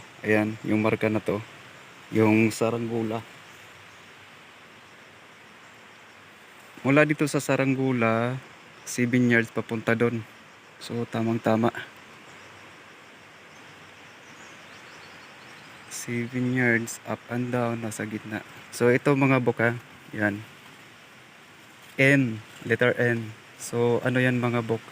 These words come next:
Up. Ito, up. Ito naman, down.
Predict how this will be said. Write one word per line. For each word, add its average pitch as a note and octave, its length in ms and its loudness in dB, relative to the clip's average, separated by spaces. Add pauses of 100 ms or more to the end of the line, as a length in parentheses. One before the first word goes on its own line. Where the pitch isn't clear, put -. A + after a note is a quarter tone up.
Up. A#2+ 160 0 (560)
Ito, A2 320 -8 (480)
up. A2+ 160 0 (880)
Ito A#2 240 -2
naman, A2+ 240 0
down. G#2 400 0